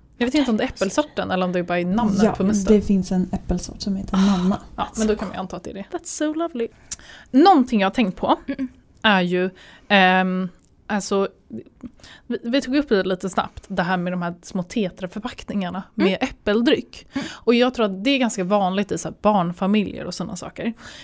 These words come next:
Speaker 1: Eh, men att tänka på att det är ju oftast, det finns såna juicer.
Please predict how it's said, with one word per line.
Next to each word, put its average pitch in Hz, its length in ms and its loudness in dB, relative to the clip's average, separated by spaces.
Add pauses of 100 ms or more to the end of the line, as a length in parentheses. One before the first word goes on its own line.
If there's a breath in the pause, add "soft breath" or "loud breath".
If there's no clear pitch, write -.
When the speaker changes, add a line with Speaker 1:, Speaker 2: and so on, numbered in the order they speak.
(180 loud breath)
Speaker 1:
Eh, 180 220 0
men 214 140 2
att 208 80 -2
tänka 254 220 2
på 214 80 -2
att 175 180 -6
det 254 160 2
är 190 120 4
ju 175 140 -2
oftast, - 460 -6
det 202 60 -2
finns - 580 2
såna 175 200 -2
juicer. 175 480 -4